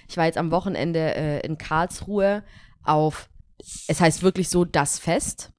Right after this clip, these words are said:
Und ich war wirklich begeistert von der Sache. Ich glaub, das gibt's schon seit fünfunddreißig Jahren in Karlsruhe.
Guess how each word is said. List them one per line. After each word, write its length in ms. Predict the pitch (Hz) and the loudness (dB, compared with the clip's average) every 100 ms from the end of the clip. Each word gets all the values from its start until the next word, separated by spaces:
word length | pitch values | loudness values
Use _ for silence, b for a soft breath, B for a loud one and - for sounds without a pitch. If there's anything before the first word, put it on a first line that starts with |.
| _ b b - | _ b b 0
Und 140 | 190 | 2
ich 160 | 175 180 | 2 6
war 300 | 180 175 - | 8 8 6
wirklich 600 | 175 160 233 240 233 - | 0 2 2 2 -2 0
begeistert 560 | 196 170 160 190 185 170 | 0 4 4 4 0 0
von 140 | 165 | 0
der 80 | 151 | 2
Sache. 220 | 156 165 | 2 0
Ich 100 | 156 | 0
glaub, 180 | 175 160 | 0 0
das 200 | 175 - | -2 -4
gibt's 180 | 196 - | -4 0
schon 120 | 180 | 2
seit 160 | 170 151 | 2 2
fünfunddreißig 720 | 202 220 214 - 151 147 143 | 0 2 0 0 0 0 -2
Jahren 300 | 143 135 180 | 2 4 4
in 80 | 214 | 2
Karlsruhe. 720 | - 208 202 - 220 220 285 | 0 0 -2 0 2 2 0